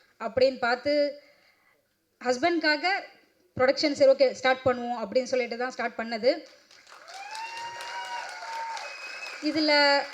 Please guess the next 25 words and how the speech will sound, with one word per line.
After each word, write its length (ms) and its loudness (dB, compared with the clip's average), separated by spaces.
என்னோட 600 6
உழைப்பு 280 6
மட்டும் 300 2
இல்ல, 280 4
ஆ, 60 -6
மகாலட்சுமி 580 -2
அம்மாவோட 220 2
உழைப்பும் 380 2
தான் 160 0
இருக்கு. 380 -2
ஆ, 180 -6
எங்களோட, 520 2
என்னோட 280 2
மாமியார் 480 -4
அவங்களோட 180 4
உழைப்பும் 400 -2
தான் 140 -6
இருக்கு. 400 -8
அவருக்கு 380 2
எப்படி 280 2
நான் 220 4
சப்போர்ட்டோ 340 2
அதே 220 6
மாதிரி 320 2
அம்மாக்கும், 760 0